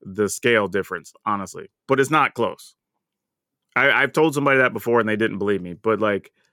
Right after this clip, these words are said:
and I get it. If you go to a store where all y'all do is draft or whatever and play Cube and, like, you can't imagine a world where people don't play limited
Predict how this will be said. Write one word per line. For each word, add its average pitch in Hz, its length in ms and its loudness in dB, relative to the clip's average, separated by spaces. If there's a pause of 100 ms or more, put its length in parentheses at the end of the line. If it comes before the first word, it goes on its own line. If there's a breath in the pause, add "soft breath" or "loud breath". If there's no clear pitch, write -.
(440)
and 156 100 2
I 208 80 4
get 185 160 4
it. 110 160 -2
If 127 120 -4
you 165 60 0
go 196 120 4
to 175 160 2
a 160 60 -2
store 147 440 4
where 110 420 2
all 123 260 4
y'all 139 160 4
do 139 220 0
is 127 120 0
draft 127 460 0
or 131 60 -2
whatever 123 420 0
and 104 160 -8
play 123 200 2
Cube 127 520 -4
and, 110 240 -4
like, 110 240 -6 (400)
you 143 160 -2
can't 151 240 0
imagine 135 400 2
a 113 80 0
world 107 340 0
where 104 180 -2
people 110 320 -4
don't 104 320 -2
play 98 500 -2 (840)
limited 107 400 -2